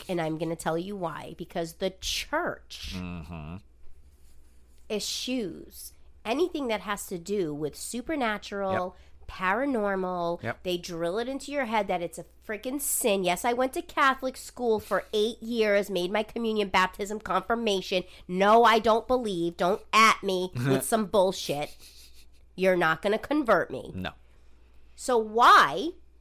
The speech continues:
Speaker 1: if that's a tenet of their beliefs,
Speaker 2: Yeah.
Speaker 1: are they hosting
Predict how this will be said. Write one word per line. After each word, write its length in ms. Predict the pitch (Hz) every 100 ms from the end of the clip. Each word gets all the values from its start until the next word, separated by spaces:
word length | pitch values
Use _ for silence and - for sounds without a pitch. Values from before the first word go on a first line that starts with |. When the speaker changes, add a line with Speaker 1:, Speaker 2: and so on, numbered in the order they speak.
| - - - -
Speaker 1:
if 160 | 233
that's 240 | 233 220 226
a 60 |
tenet 640 | 202 - - 294 269 190 -
of 220 | 196 180
their 180 | 180 202
beliefs, 840 | 220 254 285 381 151 120 - - -
Speaker 2:
Yeah. 200 | 92 80 -
Speaker 1:
are 100 | 233
they 180 | 247 240
hosting 680 | 247 262 254 262 226 208